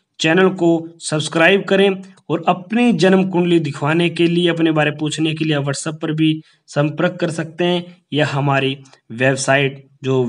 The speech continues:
डिस्क्रिप्शन में लिंक दिया हुआ है डब्ल्यू डब्ल्यू डॉट एस्ट्रो राइट वे डॉट कॉम पर भी आप ओपन करके उसमें Astro Talk में जाकर अपने बारे पूछ सकते हैं। चैनल को सब्सक्राइब करें।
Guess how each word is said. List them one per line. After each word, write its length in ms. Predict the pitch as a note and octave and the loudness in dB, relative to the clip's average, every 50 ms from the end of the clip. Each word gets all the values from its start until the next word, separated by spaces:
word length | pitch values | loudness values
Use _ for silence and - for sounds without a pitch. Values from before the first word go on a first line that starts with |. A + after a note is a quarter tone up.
| A2+ A#2 A2 | -4 -6 -6
डिस्क्रिप्शन 540 | G#2+ C#3+ E3+ E3 E3 - D3+ C#3 C3+ - C3+ | -2 -2 -2 -2 -2 -4 -4 -4 -2 -2 -2
में 320 | C3 C#3 C3+ B2+ B2+ B2+ - - _ _ _ _ - | -2 -2 -2 -2 -4 -6 -12 -20 _ _ _ _ -6
लिंक 300 | A2 A#2+ C#3 F#3 G3+ D#3+ D#3 | -4 0 0 0 0 0 0
दिया 180 | D#3 E3+ E3+ | 0 2 2
हुआ 240 | E3+ E3+ F3 F3+ E3+ | 2 2 2 2 2
है 260 | D#3+ F3+ F3+ F3+ F#3 - - _ _ - | 2 2 -2 -4 -8 -18 -20 _ _ -8
डब्ल्यू 360 | B2+ C3+ C#3 C#3+ D#3 F3 E3+ D#3+ | -2 -2 0 0 2 2 2 4
डब्ल्यू 320 | D#3 D3+ D3 D#3 D#3 D3+ | 4 2 0 2 0 0
डॉट 540 | C#3 B2 A#2+ C3+ D3+ E3+ F#3 F#3+ F#3+ F#3+ - - _ _ _ _ _ _ _ _ _ _ _ - | -2 -2 0 2 2 4 2 2 0 -4 -12 -18 _ _ _ _ _ _ _ _ _ _ _ 0
एस्ट्रो 440 | D3+ D3 D3 D3 D3 - G3+ G#3 G3+ | 0 0 0 0 -2 2 4 4 4
राइट 340 | F3 D#3+ D3+ D#3 D3+ D#3 D3 | 6 4 4 2 0 -2 -2
वे 440 | C3 C3+ C#3+ C#3+ D3 C#3+ - - _ _ - | 0 0 2 2 0 -4 -8 -20 _ _ -12
डॉट 380 | A2 A#2+ C3 D3 D#3 D#3 D#3 - - - | -4 -2 0 2 0 0 -2 -10 -12 -4
कॉम 220 | - B2 A#2 A2 G#2 G#2+ - _ _ _ _ _ _ _ - | -2 0 0 0 -2 -6 -14 _ _ _ _ _ _ _ -4
पर 140 | D#3+ E3 E3 | -2 -2 0
भी 160 | D3 C#3 C3+ | 0 0 2
आप 420 | B2+ B2+ B2+ C3 B2+ - - _ _ _ _ _ _ _ _ _ _ _ _ _ _ _ _ _ _ _ _ _ - - | 2 2 2 0 -2 -6 -20 _ _ _ _ _ _ _ _ _ _ _ _ _ _ _ _ _ _ _ _ _ -4 -2
ओपन 340 | C#3+ C#3+ C#3+ F#3 F#3+ F#3 | -2 0 2 2 2 4
करके 360 | F#3 F#3 F#3+ F#3 F#3+ G3+ G#3 G3+ | 4 2 0 0 2 2 2 2
उसमें 380 | F3+ E3 F#3 G3 G3 - - - | 2 2 0 -2 -2 -2 -2 -2
Astro 320 | D#3+ D3 D3+ - F3+ F#3 | -2 -2 -2 -2 0 0
Talk 380 | E3+ D#3 E3 D#3 E3+ F3+ F3+ F3+ F3+ | 0 2 2 2 2 2 0 0 0
में 140 | D#3 D3 B2+ | 0 2 2
जाकर 400 | D3 C#3 C#3 C#3+ C#3+ E3+ F3 - _ - | 0 0 0 -2 -4 -6 -8 -8 _ -14
अपने 260 | B2 B2+ - C3+ A#2+ | -12 -6 -4 -4 -2
बारे 320 | A2+ A2 A2 B2+ C#3 F3 - _ _ _ _ _ - | -2 -2 -2 -2 -4 -6 -12 _ _ _ _ _ -4
पूछ 220 | F#3+ G#3+ F#3+ - | -2 -2 -2 -2
सकते 340 | - C3 A#2 - - - A2+ | -4 -6 -6 -8 -10 -10 -10
हैं। 220 | A2 A2+ A2 - _ _ _ _ - | -10 -10 -14 -20 _ _ _ _ -2
चैनल 280 | D3 C#3 D3 E3+ D#3+ | 0 2 2 2 2
को 120 | D3 D#3+ C3+ | 0 -2 -4
सब्सक्राइब 560 | - D3+ B2 - - D#3 D3 D#3 F#3 F#3 F#3 | -4 -4 -6 -6 -4 0 2 2 2 2 0
करें। 220 | F#3 F3+ F#3+ G#3 | 0 0 0 0